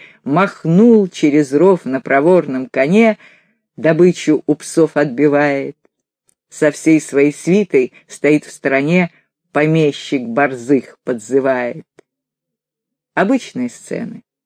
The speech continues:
На станциях яд. Ругаются, спорят, толкутся. «Ну, трогай!» Из окон ребята глядят, попы у харчевни дерутся.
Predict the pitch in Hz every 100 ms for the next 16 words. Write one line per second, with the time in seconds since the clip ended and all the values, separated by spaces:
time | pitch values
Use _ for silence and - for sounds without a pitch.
0 | _ _ - 175 190 262 240 - 147 -
1 | _ - 139 151 131 117 _ _ _ -
2 | - - 131 190 214 233 202 156 - 139
3 | - - 226 247 185 127 - 139 156 -
4 | 254 233 - - 151 254 302 208 - -
5 | 202 285 269 220 165 147 156 - _ _
6 | _ _ _ 180 190 254 196 131 113 _
7 | 127 135 170 190 165 143 156 143 151 147
8 | - _ _ _ _ - 131 - 180 196
9 | 196 _ - 160 170 - 165 165 147 160
10 | 156 _ - 147 160 156 - - - 135